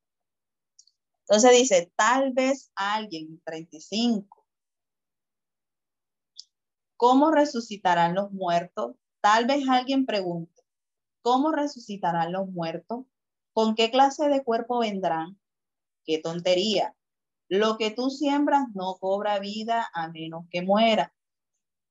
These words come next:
No plantas el cuerpo que luego, no plantas el cuerpo que luego ha de nacer,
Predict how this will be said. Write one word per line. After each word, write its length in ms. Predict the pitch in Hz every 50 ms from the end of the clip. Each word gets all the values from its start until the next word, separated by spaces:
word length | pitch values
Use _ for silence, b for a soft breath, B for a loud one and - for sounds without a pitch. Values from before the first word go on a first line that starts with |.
| _ _
No 280 | 180 190 202 220 220 -
plantas 560 | 233 233 240 240 240 254 254 - 254 247 247
el 180 | 233 220 220 _
cuerpo 600 | - 208 208 208 208 208 208 - - 214 214 214 -
que 160 | 208 196 190
luego, 600 | 196 180 175 170 170 175 175 190 196 202 208 _ _ _ _ _ _ _ _ _ _ _ _ _ _ _ _ _ _ _ _ _ _ -
no 280 | 190 196 208 226 220 -
plantas 600 | 226 233 233 240 240 254 - 269 262 262 - 226
el 200 | 202 190 185 _
cuerpo 720 | - 196 208 220 226 220 214 _ - 165 165 160 160 _ _ -
que 120 | - 170
luego 420 | 165 170 170 170 175 180 202 202 190
ha 240 | 180 185 196 196 196
de 160 | 196 190 175
nacer, 520 | 147 139 - - - - 135 131 - _